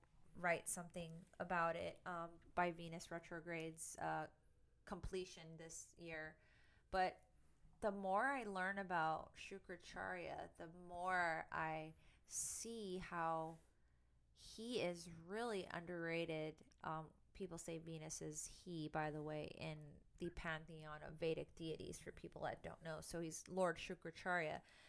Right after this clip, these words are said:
So he had all these occult powers, and he got them as a boon from Shiva, right?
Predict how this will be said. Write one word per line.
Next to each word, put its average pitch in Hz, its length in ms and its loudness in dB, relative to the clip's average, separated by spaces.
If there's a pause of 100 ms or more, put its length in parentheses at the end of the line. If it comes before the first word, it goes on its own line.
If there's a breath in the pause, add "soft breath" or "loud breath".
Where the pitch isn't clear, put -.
(180 soft breath)
So 185 320 6
he 226 320 -8
had 214 280 4
all 180 200 4
these 180 240 0
occult - 400 2
powers, - 680 2
and 170 160 -4
he 175 280 -8
got 170 300 0
them 156 240 -6 (800)
as 170 180 6
a 160 60 -4
boon 175 400 2 (120)
from - 140 -10
Shiva, - 600 -4 (880)
right? 175 340 8